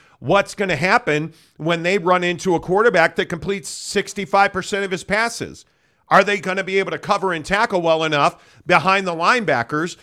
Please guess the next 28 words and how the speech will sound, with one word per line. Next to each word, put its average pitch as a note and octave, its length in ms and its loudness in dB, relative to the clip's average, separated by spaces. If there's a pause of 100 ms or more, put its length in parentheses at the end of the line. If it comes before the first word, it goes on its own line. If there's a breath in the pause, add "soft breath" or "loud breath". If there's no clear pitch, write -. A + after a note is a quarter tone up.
(140 soft breath)
to - 140 -2
go F#3+ 160 4
to F#3 60 -2
the F3+ 100 -4
college E3+ 400 0
football F3 360 0
playoff? G#3 520 2
And F#3 100 0
I'm G#3+ 220 2
certainly G#3+ 440 2
not F#3+ 240 0
gonna F#3+ 160 0
be F#3 140 -4
the F3+ 80 -4
guy F3+ 220 4
that's F3+ 160 -6
gonna F3+ 180 -2
sit F3+ 220 -4
here F3+ 120 -2
and D#3+ 80 -4
tell F3+ 200 2
you E3 80 -2
they C#3+ 160 2
are. D#3 440 4 (320 soft breath)
The F3+ 160 2
schedule A#3 600 2
lines C3+ 420 2
up G2 380 -4